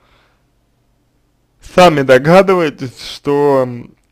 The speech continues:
ваш вопрос выглядит несколько странным,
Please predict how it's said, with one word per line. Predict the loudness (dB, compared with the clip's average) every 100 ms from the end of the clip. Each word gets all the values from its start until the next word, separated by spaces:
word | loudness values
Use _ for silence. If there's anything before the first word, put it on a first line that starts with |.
| _ -6
ваш | 0 0 -2 -10 -12
вопрос | -8 -8 -4 -2 -2 -4 -18
выглядит | -14 -12 -12 -14 -16
несколько | -14 -16 -16 -20 -20 -20
странным, | _ -4 -2 -2 -6 -14 -16